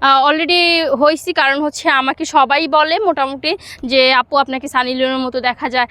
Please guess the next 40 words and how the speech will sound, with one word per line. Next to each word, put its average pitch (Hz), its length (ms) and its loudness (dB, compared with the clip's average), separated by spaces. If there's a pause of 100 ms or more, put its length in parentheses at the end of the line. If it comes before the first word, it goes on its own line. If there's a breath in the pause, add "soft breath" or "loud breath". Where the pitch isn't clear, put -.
আমি 269 200 0
তো 302 80 -4
খুব 311 220 0
খুশি 285 280 -2
হয়ে 254 160 6
যাই 247 160 0
যে 247 200 0 (220 loud breath)
আমি 269 120 0
বাংলাদেশের 269 440 0
সানি 247 340 0
লিওন 285 180 2
হতে 311 220 0
পেরেছি, 240 380 -4
কারণ 349 240 0 (240 loud breath)
এটাও 415 320 2
কিন্তু 427 260 0
একটা, 403 280 0 (280)
আহ, 254 420 4
গুণ, 254 500 0
আহ, 247 220 2
সানি 269 280 -2
লিওন 269 220 2
হওয়া, 226 300 2 (280 loud breath)
কারণ 381 180 2
সানি 359 400 -2
লিওন 381 240 4
কিন্তু 370 200 2
দেখতে 359 320 -2
শুনতে 359 400 2
অনেক 339 220 2
সুন্দর, 339 460 2 (280 loud breath)
আর 269 180 0
সে 302 540 2
য-, 247 340 -8
তার 269 200 0
যে 339 160 0
ফিগার 311 460 0
সেটা 320 280 -2
অন্য 302 320 2
কোনো 330 560 4